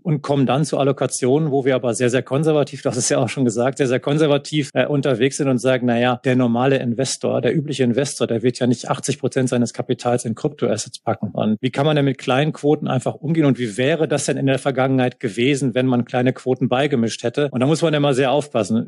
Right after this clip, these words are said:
Man kennt das, ja, aber wenn man zweitausend, äh, ganz zum Start, zweitausendneun eingestiegen wäre, dann, äh, hätte man, na, wäre man Multimilliardär. Ja, das ist richtig. Der Punkt ist, die meisten Investoren steigen halt ein, bevor es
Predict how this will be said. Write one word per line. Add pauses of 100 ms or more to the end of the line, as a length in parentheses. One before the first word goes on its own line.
Man
kennt
das,
ja,
aber
wenn
man
zweitausend,
äh,
ganz
zum
Start,
zweitausendneun
eingestiegen
wäre,
dann,
äh,
hätte
man,
na,
wäre
man
Multimilliardär. (100)
Ja,
das
ist
richtig.
Der
Punkt
ist,
die
meisten
Investoren
steigen
halt
ein,
bevor
es